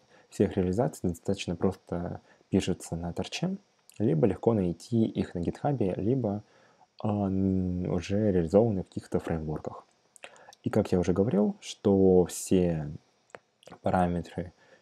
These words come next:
сделанные с помощью N N-модуль, можно получить с помощью метода parameters. Он возвращает генератор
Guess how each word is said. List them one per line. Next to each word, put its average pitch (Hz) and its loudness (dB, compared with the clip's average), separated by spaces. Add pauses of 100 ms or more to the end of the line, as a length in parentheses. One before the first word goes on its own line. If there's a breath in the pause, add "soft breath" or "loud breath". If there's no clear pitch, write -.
(140)
сделанные 92 0
с - -16
помощью 87 -4
N 90 -2
N-модуль, 143 0 (1040 loud breath)
можно 123 0
получить 95 -2
с - -18
помощью 104 -2
метода 104 0
parameters. - -10 (260)
Он 160 0
возвращает 98 -2
генератор 92 -2